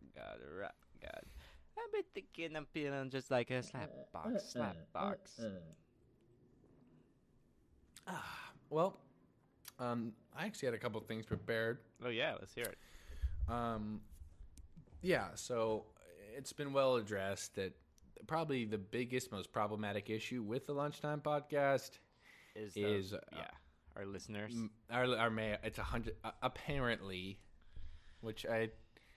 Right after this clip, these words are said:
Speaker 2: don't believe, 'cause not only Katie's listened to it, but also my good friend Chloe has listened to it as
Speaker 1: Okay.
Speaker 2: well. So that's two ladies I mean,
Speaker 1: Hey, I mean, that's, like, what?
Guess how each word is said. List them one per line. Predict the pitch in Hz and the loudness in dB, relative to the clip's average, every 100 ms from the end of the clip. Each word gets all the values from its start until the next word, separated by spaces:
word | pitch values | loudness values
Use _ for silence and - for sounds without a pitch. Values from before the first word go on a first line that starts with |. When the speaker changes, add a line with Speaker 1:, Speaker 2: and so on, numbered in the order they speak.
| - - - | -20 -20 -2
Speaker 2:
don't | 165 147 | 2 2
believe, | 147 120 110 110 | 2 4 4 6
'cause | 180 165 - - - | 4 2 -4 -16 0
not | 135 170 | 6 8
only | 190 196 - | 8 2 -2
Katie's | - 165 214 185 131 | 6 6 8 4 2
listened | 120 120 110 | 0 0 0
to | 104 | 2
it, | 110 | 8
but | - | 12
also | - 135 147 135 123 117 117 - - - - - - | 12 12 6 6 6 6 2 -8 -18 -18 -18 -14 -2
my | 98 101 98 - - - | 0 0 -2 -12 -20 -8
good | - 101 | -4 -2
friend | 104 87 | -4 -4
Chloe | - 95 78 78 - - | 2 2 0 -8 -18 -10
has | 101 | -8
listened | 87 - 85 | -6 -10 -10
to | - | -14
it | - - - | -12 -10 -4
as | 110 | -2
Speaker 1:
Okay. | 101 | 0
Speaker 2:
well. | 98 - - _ _ _ _ - - - - | -2 -6 -16 _ _ _ _ -20 -20 -20 -12
So | - 85 80 - | -2 -2 -2 -4
that's | 90 - - | -4 -2 -4
two | - 110 131 | -2 0 4
ladies | 143 92 85 - - - - _ - - - _ _ _ _ _ _ _ _ _ _ 101 | 4 2 -4 -12 -12 -12 -14 _ -20 -20 -20 _ _ _ _ _ _ _ _ _ _ -6
I | 98 | -2
mean, | 95 92 90 87 85 | 0 0 -2 -4 -2
Speaker 1:
Hey, | 113 87 98 | -2 -2 -6
I | |
mean, | 107 101 | -4 0
that's, | 110 - | 0 2
like, | 95 95 | -4 -2
what? | 92 | -4